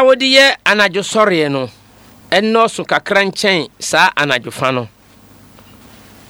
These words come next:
Mmerɛ a wode yɛ anadwo sɔreɛ no, ma ne nnɔɔso ɛnsen anadwo fa no. Na kyerɛ sɛ, anadwo no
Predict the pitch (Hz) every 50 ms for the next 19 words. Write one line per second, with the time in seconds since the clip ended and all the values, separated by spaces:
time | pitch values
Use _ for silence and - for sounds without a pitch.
0 | - - - - - - - - 135 156 208 220 220 208 208 196 208 214 214 -
1 | - 170 175 165 156 156 160 - - 196 202 190 175 170 160 160 156 143 - _
2 | _ _ _ - - - - - - - - 165 190 220 254 285 285 285 285 294
3 | 294 302 277 - - 214 - - 214 247 254 247 - - 285 254 - - 196 196
4 | 190 180 165 180 - 202 208 208 226 254 - 254 226 - 220 185 160 - _ _
5 | _ _ _ _ _ _ - 170 220 240 240 240 214 269 294 302